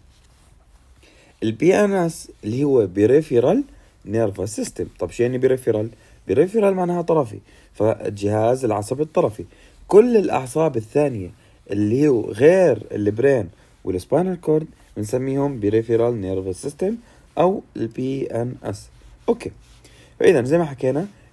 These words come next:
إنه ال سي إن إس بتكون من البرين والسباينال كورد، بي إن إس من شو بتكون؟ من كل الأعصاب الباقية. هسا في زي، يعني خلينا نحكي، آه، آه، دورة بمر فيها أي معلومة بتدخل على الجسم كمعلومات،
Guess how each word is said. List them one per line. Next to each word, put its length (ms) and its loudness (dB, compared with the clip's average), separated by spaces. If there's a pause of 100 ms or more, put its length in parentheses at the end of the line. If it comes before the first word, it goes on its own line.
(100)
إنه 220 -2 (340)
ال 60 -12
سي 260 -4
إن 80 -4
إس 340 -6 (220)
بتكون 300 0
من 120 -2
البرين 320 2
والسباينال 440 0
كورد، 220 -2 (340)
بي 100 4
إن 60 2
إس 180 -2
من 80 -4
شو 140 -2
بتكون؟ 420 2
من 140 -4
كل 160 -2
الأعصاب 360 -4
الباقية. 400 -10 (480)
هسا 220 0
في 400 0
زي، 400 2
يعني 360 -6
خلينا 240 -8
نحكي، 380 -4 (500)
آه، 680 -4 (720)
آه، 360 -14
دورة 580 4 (260)
بمر 500 0
فيها 560 -2 (360)
أي 140 6
معلومة 360 2
بتدخل 340 -4
على 100 -4
الجسم 380 -6 (200)
كمعلومات، 560 -2